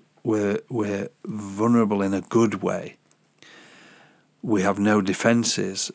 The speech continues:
and the more we listen, 'cause that's part of the ardent voice,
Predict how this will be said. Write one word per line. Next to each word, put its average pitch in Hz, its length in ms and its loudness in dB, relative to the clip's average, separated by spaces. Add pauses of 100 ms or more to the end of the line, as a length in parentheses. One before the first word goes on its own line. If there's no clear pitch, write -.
(160)
and 101 220 -2
the 101 100 2
more 123 540 6
we 104 120 2
listen, 107 500 2
'cause 95 220 -4
that's 127 260 4
part 107 300 0
of - 100 -6
the 104 200 -4
ardent 104 560 2
voice, 92 560 -2